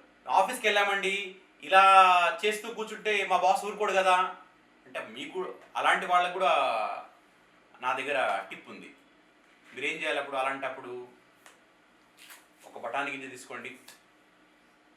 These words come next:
సర్జికల్ టేప్ తీసుకొని, ఒక బఠానీ గింజ తీసుకొని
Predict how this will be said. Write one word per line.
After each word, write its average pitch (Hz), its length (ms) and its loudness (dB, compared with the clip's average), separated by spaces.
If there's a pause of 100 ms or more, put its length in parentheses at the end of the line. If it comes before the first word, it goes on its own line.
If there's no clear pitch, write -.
(920)
సర్జికల్ 147 360 -10
టేప్ 139 160 -10
తీసుకొని, 131 520 -16
ఒక - 120 -20
బఠానీ 127 380 -8
గింజ 120 120 -20
తీసుకొని 127 340 -16